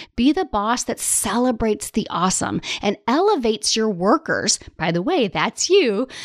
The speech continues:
to push the limits of what's possible and to see what you're capable of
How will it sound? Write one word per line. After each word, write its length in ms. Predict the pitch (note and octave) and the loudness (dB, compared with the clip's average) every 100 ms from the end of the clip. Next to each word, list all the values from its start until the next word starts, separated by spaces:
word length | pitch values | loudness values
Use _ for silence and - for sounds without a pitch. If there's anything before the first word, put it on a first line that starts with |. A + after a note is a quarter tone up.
| - - | -4 -2
to 60 | |
push 500 | - - D4 D#4+ - | -2 0 0 0 0
the 100 | G4 | -2
limits 340 | F4 D4+ C4+ G#3 | 2 2 2 -2
of 120 | - | -2
what's 200 | - - | -2 -2
possible 600 | - F3+ G3 - C#4 C#4 | 0 0 0 -2 -2 0
and 120 | F3+ F#3+ | 0 -2
to 80 | |
see 480 | F3 - A3+ B3 C#4+ | -2 -2 -2 0 2
what 220 | C4 A3 | 2 0
you're 140 | F3 F3 | -2 -4
capable 600 | - F3 F#3 A3 A#3 A#3+ | -2 -2 -2 0 2 2
of 160 | B3+ | 2